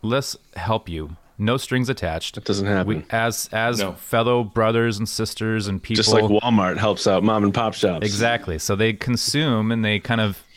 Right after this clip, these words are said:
Speaker 1: envelop these other churches, and then they become extensions of that church. And it grows and grows and grows. People fall through the cracks. And let me also preface this by saying, I realize that we have a lineage of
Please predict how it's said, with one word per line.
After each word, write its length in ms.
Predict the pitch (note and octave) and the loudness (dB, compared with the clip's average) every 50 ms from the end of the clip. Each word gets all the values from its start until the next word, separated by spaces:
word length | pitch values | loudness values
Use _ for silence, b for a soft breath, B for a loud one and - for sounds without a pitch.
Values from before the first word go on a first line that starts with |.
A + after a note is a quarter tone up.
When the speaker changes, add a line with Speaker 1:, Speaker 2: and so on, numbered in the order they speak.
| - | -6
Speaker 1:
envelop 600 | - A2 G2+ G2 F2 A2 A2+ A#2 A#2 G#2+ - - | -4 -2 -2 -2 0 0 2 2 2 0 -2 -2
these 200 | - G2+ F#2+ F2 | -4 -4 -2 -2
other 220 | G2 G2+ G2+ G2 F#2 | 0 0 0 0 -2
churches, 420 | - - G2 F2+ - - G2+ G2 | -2 -2 -4 -2 -2 -2 -4 -2
and 60 | F#2 G2 | -2 -2
then 100 | F#2 F#2+ | -2 0
they 80 | G2 F#2 | -2 -2
become 360 | F#2+ F#2 - - G#2 F#2+ G2 | -2 -4 -4 -2 -2 -2 -2
extensions 580 | F#2+ - - - - G2+ G2 - - G2 E2+ | -4 -6 -8 -6 -4 -4 -4 -4 -6 -6 -6
of 140 | F2+ F2 D2+ | -6 -6 -4
that 220 | E2+ F2 E2 - - | -4 -4 -4 -4 -6
church. 520 | - - F2+ E2 E2 F#2 - - - - b b b b b b b b | -8 -6 -4 -2 -2 -4 -4 -8 -12 -16 b b b b b b b b
And 120 | b G#2+ | b -2
it 40 | A2+ - | -2 0
grows 260 | - A2 A2 A2 A2 | 2 2 2 4 2
and 80 | A#2 A2 | 2 0
grows 300 | G#2 A2 G#2+ G#2+ G#2 A#2+ | 2 2 2 2 2 0
and 100 | A2+ G2 | -2 0
grows. 400 | G2 G2 F#2 F#2 F#2+ G2 G2 - | 0 2 2 2 0 0 -2 -4
People 300 | - - A2 - - G2+ | -6 -4 -4 -2 -2 -4
fall 260 | - - G2+ G2 G2 | -4 0 2 2 2
through 180 | F#2+ - - G#2+ | 2 0 -2 -4
the 80 | F#2+ - | -4 -4
cracks. 540 | - - F#2+ F2+ F2+ F2+ - - - - - _ b b b b b b b b b b b b b | -4 -2 0 0 0 -2 -4 -8 -12 -14 -16 _ b b b b b b b b b b b b b
And 200 | A2 B2 B2+ C#3 | -2 0 2 2
let 80 | C#3+ | 0
me 100 | D#3+ E3 | 0 0
also 400 | D3 C#3 D#3+ G3 G#3 - - C#3+ | 2 2 2 2 2 0 -2 0
preface 380 | A#2 - C3+ B2 A2+ - A#2 - | 2 2 2 2 2 0 -2 0
this 160 | B2 A#2 - | 0 0 0
by 140 | - A2+ A2 | 0 0 0
saying, 520 | - - A#2+ A2 G#2+ A2 G#2+ G#2 G#2+ G2 - - b b b b b b b b b _ _ _ _ _ - | 0 0 0 2 2 2 2 2 2 0 -2 -6 b b b b b b b b b _ _ _ _ _ -2
I 320 | G#2+ A2+ A#2+ A#2+ B2 B2 B2 | -2 0 0 2 2 2 2
realize 500 | A#2 G#2 A#2 B2+ C3 C3 B2 A#2 G#2 G2 | 2 2 2 4 4 4 4 2 2 2
that 100 | A2 G#2 | 0 2
we 200 | G2+ A2+ A2+ G#2+ | 2 2 2 2
have 360 | G#2+ A2 G#2 G2+ G2+ F#2 F#2 | 2 2 2 2 0 0 0
a 120 | G2+ G2+ | -2 0
lineage 680 | F#2+ F#2+ G2 G#2+ G#2+ G#2 G2+ G2 G2 G2 F#2+ F#2+ - - - | 0 0 0 2 2 2 2 2 2 0 -2 -4 -6 -6 -4
of 560 | F#2+ F#2+ F#2 F#2 F2+ F2+ E2+ D#2+ - - - | -2 0 0 0 0 -2 -4 -6 -10 -14 -16